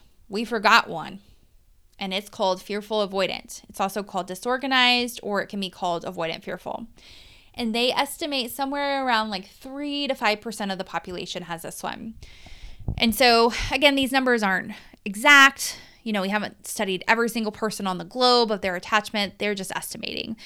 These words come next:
So somewhere in there is three to five percent, right? And somewhere is twenty-five, and somewhere is the other twenty-five and fifty and whatever, okay? So fearful avoidant is the one that I have. Lucky me. <laughs> Joking.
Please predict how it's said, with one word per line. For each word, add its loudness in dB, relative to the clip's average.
So 2
somewhere 4
in 2
there 2
is -4
three -2
to -2
five -6
percent, -8
right? -2
And -12
somewhere 2
is 2
twenty-five, 0
and -12
somewhere -4
is -6
the -4
other -2
twenty-five -8
and -14
fifty -10
and -10
whatever, -2
okay? 4
So 4
fearful 2
avoidant 0
is -10
the -6
one -2
that -6
I -2
have. -4
Lucky -4
me. -2
<laughs> -8
Joking. -6